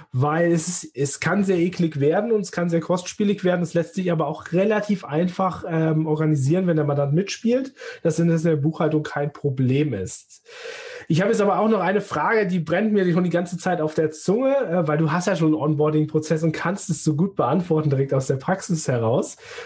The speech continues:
Und du wolltest schon vorher drauf eingehen, da habe ich dich ein bisschen gebremst. Und das ist das Thema, ob ihr den ganzen Onboarding-Prozess auch entsprechend dokumentiert,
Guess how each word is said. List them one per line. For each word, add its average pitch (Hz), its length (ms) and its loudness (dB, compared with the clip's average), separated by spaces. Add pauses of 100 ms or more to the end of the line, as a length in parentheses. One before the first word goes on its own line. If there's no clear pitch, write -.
Und 160 120 2
du 139 160 4
wolltest 214 360 2
schon 180 140 0
vorher 233 380 2
drauf 175 280 0
eingehen, 180 340 2
da 170 100 2
habe 165 160 0
ich 175 100 -4
dich 156 140 2
ein 160 80 4
bisschen 156 280 2
gebremst. 139 720 0 (320)
Und 160 100 2
das 175 100 0
ist 170 140 0
das 165 140 -2
Thema, 190 500 2
ob 156 100 -4
ihr 175 100 2
den 170 120 2
ganzen 160 300 0
Onboarding-Prozess 165 760 0
auch 135 120 0
entsprechend 151 500 0
dokumentiert, 147 1000 0